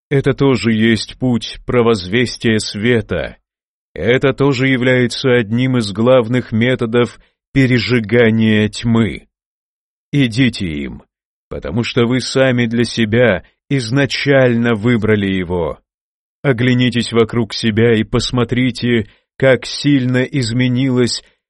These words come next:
в особенности за последнее время, ваше окружение. Насколько меньше в нем стало людей,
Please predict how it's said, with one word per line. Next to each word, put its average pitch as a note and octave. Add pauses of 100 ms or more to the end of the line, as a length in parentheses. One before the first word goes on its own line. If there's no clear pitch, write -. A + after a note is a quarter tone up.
(120)
в A2
особенности C3
за A#2+
последнее B2
время, B2+
ваше A#2
окружение. G#2+ (500)
Насколько A#2+
меньше B2+
в G#2+
нем A#2+
стало A#2+
людей, A2+